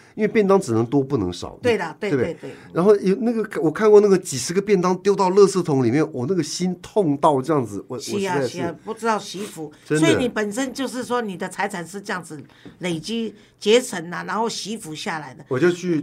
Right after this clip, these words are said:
Speaker 1: 只有就投资买房子啊。
Speaker 2: 啊，你买房子是用什么样的眼光或什么样的策略去买房子？
Speaker 1: 我并不炒房，我并没有说房子涨了我就把它卖掉，
Speaker 2: 嗯。
Speaker 1: 哦，赚这个中间的差价。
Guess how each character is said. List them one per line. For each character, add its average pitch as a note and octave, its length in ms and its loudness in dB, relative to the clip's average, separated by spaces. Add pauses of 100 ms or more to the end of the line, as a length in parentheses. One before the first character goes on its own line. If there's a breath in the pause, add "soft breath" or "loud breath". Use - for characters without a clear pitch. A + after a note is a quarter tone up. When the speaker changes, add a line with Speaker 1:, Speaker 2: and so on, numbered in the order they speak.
(100)
Speaker 1:
只 C3 120 -2
有 C#3+ 120 4
就 D3+ 200 0 (160)
投 G#2+ 200 -6
资 B2 180 -4
买 G2+ 140 -2
房 D2+ 200 -12
子 D#2 180 -12
啊。 C2+ 200 -16 (140)
Speaker 2:
啊， C4+ 100 -4
你 B3+ 100 -6
买 G#3 180 -6
房 G#3+ 200 -6
子 G3 80 -12
是 G3+ 200 -14 (120)
用 A#3+ 180 0
什 - 240 -12
么 D#3+ 80 -10
样 G#3 240 -4
的 E3 80 -12
眼 C#3 320 -14
光 G3 260 -8
或 G3 140 -10
什 F3+ 120 -16
么 E3+ 120 -12
样 E3+ 240 -14
的 D#3+ 100 -14 (120)
策 G3 260 -4
略 F3+ 160 -4
去 - 180 -14
买 C#3+ 200 -18
房 C3 200 -20
子？ - 120 -20 (680 soft breath)
Speaker 1:
我 B2+ 180 8
并 G3+ 220 2
不 G2 80 0
炒 F2 240 -4
房， E2 320 -6
我 A2+ 100 0
并 F3+ 200 2
没 E3 80 8
有 D3 60 6
说 D3+ 120 -2
房 A2 260 0
子 C3 140 -6
涨 E2 320 -2
了 E2+ 100 -8
我 F2 160 -8
就 A#2 120 -6
把 - 80 -10
它 C#2+ 100 -14
卖 G#2+ 280 -2
掉， F#2+ 300 -6 (140 soft breath)
Speaker 2:
嗯。 E3 140 -12
Speaker 1:
哦， A2 180 0
赚 D3+ 240 0
这 B2+ 100 0
个 A2+ 80 2
中 A#2 200 0
间 A#2 120 -2
的 G#2+ 80 -2
差 G#2+ 240 -6
价。 G#2 240 -2